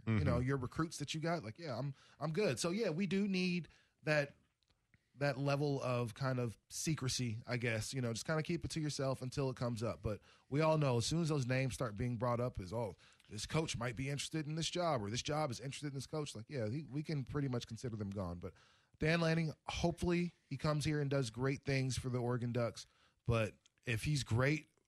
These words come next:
Speaker 1: understand that he's going to be poached by someone.
Speaker 2: Okay. Let's get to the letter.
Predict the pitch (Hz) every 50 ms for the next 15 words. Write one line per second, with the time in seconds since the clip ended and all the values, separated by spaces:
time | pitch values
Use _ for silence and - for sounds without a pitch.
0 | _ _ _ _ - 110 117 139 143 139 135 - - 131 127 127 120 117 113 107
1 | 104 104 104 123 127 107 - 123 120 120 117 110 107 95 104 101 - 107 87 -
2 | - - - - 80 - 71 64 - - - _ _ - - - - - _ _
3 | _ _ _ _ - 165 156 123 - 73 - - _ _ _ _ _ _ _ _
4 | _ _ _ - 151 180 170 - 226 202 143 - 131 127 117 107 95 82 71 -
5 | -